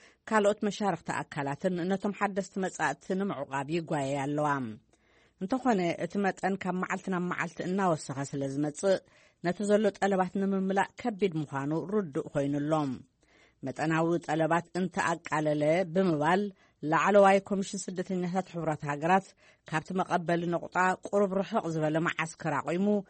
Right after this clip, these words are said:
ሓደስቲ መጻእቲ ኣብ ምቕባል ይርከብ። ኣብዚ መዓስከር ኣስታት ኣርባዕተ ሚእቲ ዝኾኑ ሱዳናውያንን ኤርትራውያንን ኣለዉ። ኣብቲ ኪንዮ መሰረታዊ መጽለሊ ካልእ መሳለጣታት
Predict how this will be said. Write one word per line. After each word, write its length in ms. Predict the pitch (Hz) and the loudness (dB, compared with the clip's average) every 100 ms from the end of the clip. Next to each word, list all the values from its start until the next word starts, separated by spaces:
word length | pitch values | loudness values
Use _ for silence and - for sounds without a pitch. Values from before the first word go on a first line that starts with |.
| - _ | -14 _
ሓደስቲ 440 | - 226 214 208 - | -4 -2 0 -4 -2
መጻእቲ 380 | 165 - 143 156 190 | -4 -2 -4 0 0
ኣብ 160 | 170 | 0
ምቕባል 460 | 170 143 139 135 135 | 0 -2 -6 -4 0
ይርከብ። 440 | 156 165 - 180 135 - _ _ _ _ _ | 0 -2 2 0 0 -12 _ _ _ _ _
ኣብዚ 160 | 190 202 | -2 2
መዓስከር 560 | 240 202 185 - 185 170 - | 2 2 0 -2 0 0 0
ኣስታት 360 | 175 - 208 196 | -6 -4 -4 0
ኣርባዕተ 340 | 196 190 185 190 | 0 0 -2 -2
ሚእቲ 180 | 165 170 | -2 -6
ዝኾኑ 340 | 143 160 156 175 - | -4 -2 0 -2 -4
ሱዳናውያንን 840 | - 196 170 143 131 135 156 180 180 | -2 0 0 0 -2 -2 0 -2 -2
ኤርትራውያንን 840 | 185 196 - 160 143 135 131 143 156 | 0 0 -2 -4 -4 -4 -4 -2 0
ኣለዉ። 320 | 170 180 170 156 120 - _ _ - - - | 2 2 2 0 -4 -10 _ _ -20 -20 -2
ኣብቲ 280 | 165 165 - 220 208 - | 0 0 -2 -2 -2 -8
ኪንዮ 280 | - 208 220 | -2 2 4
መሰረታዊ 520 | 196 - 190 190 180 165 | 2 0 0 2 2 2
መጽለሊ 400 | 165 - 160 165 180 | 0 0 0 0 0
ካልእ 340 | 185 175 165 | 0 2 2
መሳለጣታት 880 | 170 165 190 170 156 - 160 165 | -2 -2 -2 0 -2 -4 -4 -4